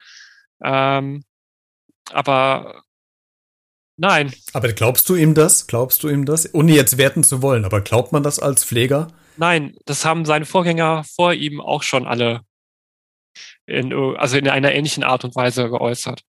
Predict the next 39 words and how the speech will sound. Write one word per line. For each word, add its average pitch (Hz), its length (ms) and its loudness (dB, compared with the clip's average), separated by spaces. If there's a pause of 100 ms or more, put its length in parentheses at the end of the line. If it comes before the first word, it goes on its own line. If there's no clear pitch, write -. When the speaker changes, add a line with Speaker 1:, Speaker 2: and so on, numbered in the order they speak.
(220)
Speaker 1:
Ich - 100 -14
denke, 180 240 2
das 175 160 2
wird 175 120 2
sich - 100 -4
dann 165 140 0
vielleicht 147 420 -2
auch 143 240 2
in 156 80 -4
der 139 100 -4
kommenden 135 480 -6
Wahl 123 280 2
dann 123 220 -6
auch, 120 460 -10
ähm, 117 440 -10 (1400)
ja, 117 300 -4 (760)
zeigen. 120 460 -2 (180)
Speaker 2:
Wobei 117 260 2
es 110 100 2
dann 117 120 -2
wieder 117 220 -2
auch 113 100 0
die 110 140 -4
Frage 113 380 -2
ist, 104 100 -2
okay, 101 360 -4
wer 107 220 -2
dann 110 200 -2
kommt, 120 440 -4 (340)
macht 104 200 -4
er 104 40 0
es 101 80 -2
besser. 90 360 -4 (140)
Also, 120 260 0
d-, 123 180 -2
das 104 200 -2
ist 110 140 0
halt, 107 260 2
äh, 71 280 -8